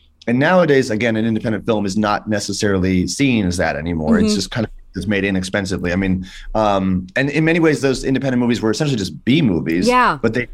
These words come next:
Speaker 1: they were less mimicking, B movies typically mimicked Hollywood movies in a lesser way,
Speaker 2: Mm-hmm.
Speaker 1: whereas the independent film boom of the nineties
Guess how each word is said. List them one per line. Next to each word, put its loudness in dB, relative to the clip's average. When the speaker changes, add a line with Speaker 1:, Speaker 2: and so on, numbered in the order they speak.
Speaker 1:
they 4
were 2
less 0
mimicking, 0
B 4
movies 6
typically 0
mimicked 2
Hollywood 0
movies 0
in -2
a 0
lesser 0
way, 2
Speaker 2:
Mm-hmm. -4
Speaker 1:
whereas 0
the -4
independent 2
film 0
boom 2
of 0
the -2
nineties 0